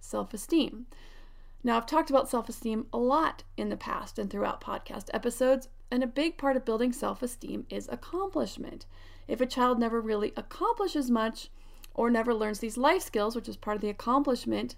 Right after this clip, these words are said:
or only accomplishes in one area but lacks these basic skills, then the child or the adult is generally incompetent.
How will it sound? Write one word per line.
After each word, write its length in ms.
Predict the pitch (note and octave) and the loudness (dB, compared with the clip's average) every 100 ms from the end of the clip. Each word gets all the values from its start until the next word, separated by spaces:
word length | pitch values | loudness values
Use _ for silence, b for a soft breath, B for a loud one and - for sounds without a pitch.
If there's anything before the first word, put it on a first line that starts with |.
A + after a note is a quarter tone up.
| - | -14
or 180 | - A#3+ | -6 -2
only 280 | B3 D4 F4 | 2 4 4
accomplishes 520 | F4 C#4+ C4 C#4 B3 | 2 2 0 0 -2
in 120 | A3+ | 0
one 160 | A3 A3+ | 0 0
area 260 | B3+ C4 A#3+ | 2 2 0
but 180 | - | -2
lacks 280 | C4+ D4 D#4 | 0 0 0
these 180 | - B3+ | -4 -6
basic 420 | - C4 C4 C4 | 2 2 2 -4
skills, 440 | - - A#3+ A#3+ - B B B B - | -4 0 2 2 -2 B B B B 2
then 140 | C#4+ | 4
the 80 | D4+ | 4
child 500 | - D4 E4 E4 D#4+ - | 2 4 6 6 2 0
or 100 | A3 | 0
the 140 | A3 | 2
adult 380 | A3+ C#4+ B3 B3 | 6 6 6 2
is 100 | B3 | -2
generally 400 | A#3+ A3+ A3+ A3+ | 0 -2 -2 -2
incompetent. 1040 | G#3 G#3+ - - C#4+ D#4+ C#4+ - - - | -2 -4 -8 -4 0 0 0 -4 -8 -10